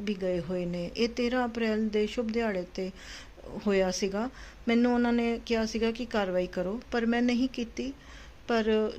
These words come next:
ਚਲੋ, ਹੁਣ ਇਹ ਜਿਹੜਾ ਵੀ ਕੰਮ ਹੈਗਾ ਆ, ਇਹ ਸ-, ਕਿਸੇ ਨਾ ਕਿਸੇ ਤਰੀਕੇ ਨਾਲ ਤੁਹਾਡੇ ਅੱਗੇ ਮੇਰੇ ਹੱਥ ਜੋੜ ਕੇ ਬੇਨਤੀ ਹੈ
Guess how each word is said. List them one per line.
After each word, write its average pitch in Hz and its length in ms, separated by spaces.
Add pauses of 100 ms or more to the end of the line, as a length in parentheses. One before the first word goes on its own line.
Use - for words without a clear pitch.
ਚਲੋ, 262 260
ਹੁਣ 247 280
ਇਹ 247 240
ਜਿਹੜਾ 247 300
ਵੀ 254 140
ਕੰਮ 226 300
ਹੈਗਾ 226 280
ਆ, 226 260
ਇਹ 254 200
ਸ-, - 160 (180)
ਕਿਸੇ 247 240
ਨਾ 254 120
ਕਿਸੇ 247 260
ਤਰੀਕੇ 233 420
ਨਾਲ 226 280 (360)
ਤੁਹਾਡੇ 240 320
ਅੱਗੇ 240 180
ਮੇਰੇ 240 260
ਹੱਥ 202 520
ਜੋੜ 240 300
ਕੇ 226 180
ਬੇਨਤੀ 190 560
ਹੈ 190 160